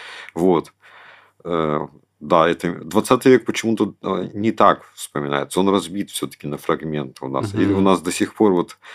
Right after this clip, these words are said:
Speaker 1: у, у нас же традиция нашей литературы еще была, по-моему, в девяностые, в начале двухтысячных. Вот эти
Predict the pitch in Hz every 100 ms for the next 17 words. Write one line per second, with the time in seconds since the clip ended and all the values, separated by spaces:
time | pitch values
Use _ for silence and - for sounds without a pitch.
0 | - - - - 101 98 101 92 95 90
1 | 95 95 101 - 85 85 - 87 85 95
2 | 95 - 101 87 82 - 82 90 82 87
3 | 76 85 90 92 98 - - 78 78 -
4 | 82 78 85 82 - 92 - - - -
5 | - 85 85